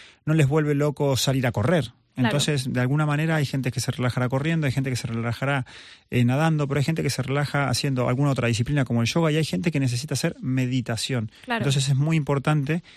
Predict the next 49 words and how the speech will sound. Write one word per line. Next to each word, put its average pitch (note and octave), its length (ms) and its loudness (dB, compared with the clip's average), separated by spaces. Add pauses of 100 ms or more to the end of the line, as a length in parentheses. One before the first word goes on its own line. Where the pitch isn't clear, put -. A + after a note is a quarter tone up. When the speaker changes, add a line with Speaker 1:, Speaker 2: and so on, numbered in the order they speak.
(360)
Speaker 1:
eh, A2 380 -4
para B2 160 0
equilibrarnos. A2+ 760 -2
Speaker 2:
Claro, A3 240 0
yo, A#3 120 -4
por C#4+ 120 0
ejemplo, D4 440 -2
Speaker 1:
Ujú. D3 140 4
Speaker 2:
que G3+ 100 2
conozco G#3+ 340 -6
el B3+ 80 -2
caso A#3+ 240 -2
de A#3 100 -4
Cristina G#3 420 -8
Pedroche, A#3+ 400 -4
que A#3+ 80 -4
además G#3 340 -2
fue B3 300 -2 (380)
una G#3+ 580 -2 (240)
persona B3 320 0
a B3+ 60 4
la G#3 100 -2
que G3 100 -4
tú A3 100 -6
has A#3 120 -4
entrenado, B3 640 0
Speaker 1:
Sí. - 220 -12
Speaker 2:
y A#3+ 100 2
antes B3+ 280 2
de D#4 100 0
decantarse D4+ 480 0
por B3+ 140 0
el B3+ 120 -2
yoga, D#4 280 0
como G#3+ 200 -2
podemos G#3+ 320 -6
ver B3+ 140 -2
ahora B3 240 0
que A3+ 400 -4 (180)
se G3+ 140 -14
muestra A3+ 260 -2
en B3+ 80 2
redes B3 220 -2
sociales B3 400 -2
haciendo G#3 280 -4
yoga A3 300 0
y F3 60 -6
solo G#3 260 -2
yoga, C4+ 340 -2